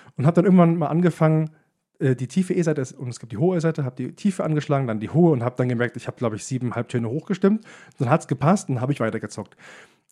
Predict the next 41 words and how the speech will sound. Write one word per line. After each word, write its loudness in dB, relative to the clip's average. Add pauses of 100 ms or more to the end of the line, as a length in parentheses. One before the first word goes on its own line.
(120)
Aber 4
dieses 2
Seitenreißen -4
war -8
für -12
mich -10
damals -12
sehr -10
peinlich -14
und -10
das -8
würde -8
ich -10
sagen, -8
ist -14
immer -6
bis -12
heute -8
noch -14 (100)
am -14
ehesten -2
im -6
Kopf -8
geblieben. -14 (1040)
Dann, 6 (100)
was -4
ist -2
das -2
größte 2
Tier, 2
von 0
dem 4
du -4
dir 0
zutrauen -2
würdest, -2
es -8
noch -2
besiegen -2
zu -10
können, -10